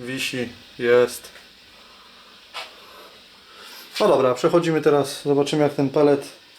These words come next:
pięćdziesiąt na pięćdziesiąt z tym miksem wygląda. Hmm. Fajnie, na moje fajnie to wyszło.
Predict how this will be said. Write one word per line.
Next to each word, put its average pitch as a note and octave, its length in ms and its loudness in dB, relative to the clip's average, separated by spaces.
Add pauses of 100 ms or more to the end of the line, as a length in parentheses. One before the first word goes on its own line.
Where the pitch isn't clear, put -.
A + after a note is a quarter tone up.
(360)
pięćdziesiąt D3 340 0
na C#3 80 2
pięćdziesiąt C#3+ 420 -2
z - 60 -14
tym D3+ 160 0
miksem D#3+ 300 -2
wygląda. F#3 600 2 (3250)
Hmm. C3 220 -14 (600)
Fajnie, D3+ 500 -2
na F#3+ 140 -2
moje A#3+ 240 4
fajnie G#3+ 320 0
to G3+ 100 -2
wyszło. G3 520 0